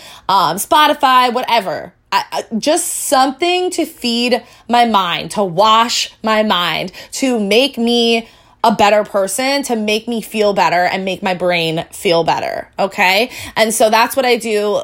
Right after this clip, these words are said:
literally throughout the day. And, um, that's my brainwashing. That's what I mean by brainwashing. And the thing is, it's like, there's so many different choices out there, okay? You can jump out of bed, uh, and not in a good way. Like, you can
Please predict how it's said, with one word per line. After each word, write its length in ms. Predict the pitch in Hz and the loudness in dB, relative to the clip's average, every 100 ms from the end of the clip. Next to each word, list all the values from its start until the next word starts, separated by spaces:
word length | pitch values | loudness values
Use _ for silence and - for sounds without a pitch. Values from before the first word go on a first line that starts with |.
| - | -4
literally 640 | 208 214 254 320 294 214 214 | -2 2 2 2 0 -4 -8
throughout 380 | 202 180 175 | -4 0 0
the 60 | 185 | -2
day. 440 | 190 208 - - - | -2 -2 -4 -8 -6
And, 500 | 214 202 196 202 196 202 | 0 4 4 2 -4 0
um, 480 | 196 190 190 185 - _ _ - | 2 0 -2 -8 -14 _ _ -2
that's 300 | 240 359 349 | 0 0 2
my 140 | 359 | 0
brainwashing. 880 | - 269 339 294 165 - 95 101 - - - 202 | 2 0 2 0 -2 -6 -8 -10 -14 -18 -10 0
That's 320 | 269 403 - | 2 2 0
what 160 | 330 | 0
I 100 | 302 | 0
mean 260 | 269 294 269 | 0 0 2
by 120 | 226 | 2
brainwashing. 720 | 208 214 247 175 - 180 175 | 2 -2 -2 -4 -6 -8 -6
And 200 | 202 240 | -4 -4
the 0 | |
thing 220 | 277 359 | -2 0
is, 220 | 339 330 226 | 2 0 0
it's 100 | 214 | -2
like, 200 | 202 208 | 0 0
there's 200 | 214 - | -2 -2
so 260 | 311 339 | 0 2
many 220 | 349 320 | 2 2
different 320 | 247 240 233 - | 0 -2 -4 -2
choices 380 | 190 190 180 | -2 -2 -2
out 160 | 156 - | -4 -4
there, 320 | - - 202 _ - - - | -8 -8 -12 _ -20 -14 2
okay? 460 | 226 240 240 220 220 - | 2 4 4 4 -2 -10
You 220 | 233 294 | -6 -2
can 340 | 349 302 - _ _ _ _ - _ 196 | -2 -2 -4 _ _ _ _ -20 _ -2
jump 460 | 190 196 269 277 | 0 4 4 4
out 140 | 277 269 | 2 2
of 100 | 208 | 2
bed, 400 | 185 165 196 202 - | 2 2 -4 -12 -4
uh, 180 | 196 180 208 | -2 0 -2
and 140 | 214 | 0
not 180 | 240 208 | 0 0
in 60 | |
a 40 | 202 | -2
good 220 | 214 175 | -2 -2
way. 160 | 160 160 | -2 -2
Like, 180 | 170 | -4
you 80 | 214 | -6
can 280 | 202 175 | -6 -8